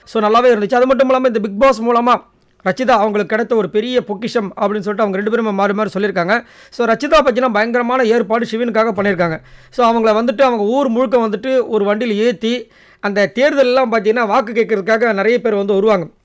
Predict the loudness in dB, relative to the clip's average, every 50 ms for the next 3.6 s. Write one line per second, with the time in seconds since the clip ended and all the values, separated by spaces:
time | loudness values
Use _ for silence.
0 | _ _ -6 -4 -4 -2 0 0 0 0 0 -2 -2 -2 -2 -2 -4 -4 -4 -2
1 | 0 0 0 2 2 0 0 0 -2 -2 -2 -2 0 0 0 0 0 -2 -4 -4
2 | -6 -10 -12 _ _ _ _ -4 -2 0 0 0 2 4 4 4 2 0 -2 -2
3 | 0 0 2 2 2 0 2 2 0 0 0